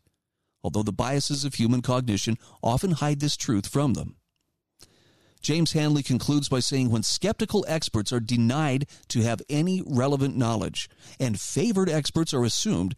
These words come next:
to have all the necessary relevant knowledge, cargo cultists are in charge." "Trust the science?" he asks. He says, "Look, I'm a staunch advocate of the scientific method.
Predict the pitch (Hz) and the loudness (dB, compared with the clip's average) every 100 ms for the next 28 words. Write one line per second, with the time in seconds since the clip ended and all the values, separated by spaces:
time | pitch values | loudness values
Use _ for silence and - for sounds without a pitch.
0 | - - - 110 - 107 117 160 156 143 | -10 -6 -2 -2 0 2 2 2 2 0
1 | 147 131 135 139 113 127 123 110 120 156 | 0 0 2 4 2 2 2 2 0 0
2 | 85 - - _ _ _ _ _ _ _ | -2 -6 -12 _ _ _ _ _ _ _
3 | - - 180 170 165 - 123 107 117 - | -8 0 0 2 2 2 2 2 0 -2
4 | - 127 117 117 - 95 73 - - - | -4 0 2 2 2 -2 -6 -10 -12 -14
5 | _ _ _ _ _ _ _ _ _ _ | _ _ _ _ _ _ _ _ _ _
6 | _ _ _ _ _ _ - 151 170 170 | _ _ _ _ _ _ -2 0 0 0
7 | - 160 170 170 170 156 156 180 - - | 0 0 0 0 0 2 0 -2 -4 -6
8 | _ _ - _ - 120 123 104 123 107 | _ _ -20 _ -4 -2 0 0 0 0
9 | 147 131 - 131 123 120 143 117 117 101 | 0 0 0 0 0 0 0 0 -2 -2
10 | 107 127 120 113 113 113 104 147 - - | -2 -2 -2 -2 -2 -2 -2 -2 -4 -10